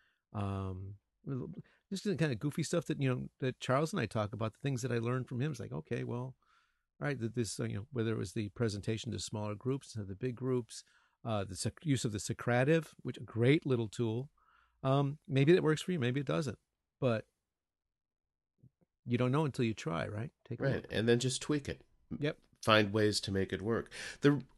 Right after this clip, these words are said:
Speaker 2: other major reason, though, to use other people's stuff is that a lot of people have vetted it for you.
Speaker 1: Mm-hmm.
Speaker 2: Right? It's been tried a number of times, and they've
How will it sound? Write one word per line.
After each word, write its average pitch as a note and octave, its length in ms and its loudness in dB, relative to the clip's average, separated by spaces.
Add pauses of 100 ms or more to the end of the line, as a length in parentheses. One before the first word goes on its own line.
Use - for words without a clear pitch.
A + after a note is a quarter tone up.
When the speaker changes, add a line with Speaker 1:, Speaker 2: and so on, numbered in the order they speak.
(100)
Speaker 2:
other F3 200 10
major F#2+ 320 8
reason, E2 300 2
though, D#2+ 100 2
to D#2 80 -2
use E2 220 0
other F#2+ 220 4
people's E2+ 380 -2
stuff E2+ 440 -2 (400)
is G2+ 220 2
that F2 220 2
a F#2 60 0
lot A2 200 8
of A#2+ 80 4
people A2+ 300 2
have F2 160 -2
vetted D2 400 -2
it - 160 -12
for - 240 -10
you. B1+ 160 -12 (360)
Speaker 1:
Mm-hmm. D3+ 340 2 (480)
Speaker 2:
Right? F2 360 4
It's E2+ 200 -6
been - 200 0
tried F#2 440 8
a D#2+ 60 4
number E2 300 4
of D#2 80 -2
times, D#2 420 0
and D2+ 100 -2
they've D2+ 380 0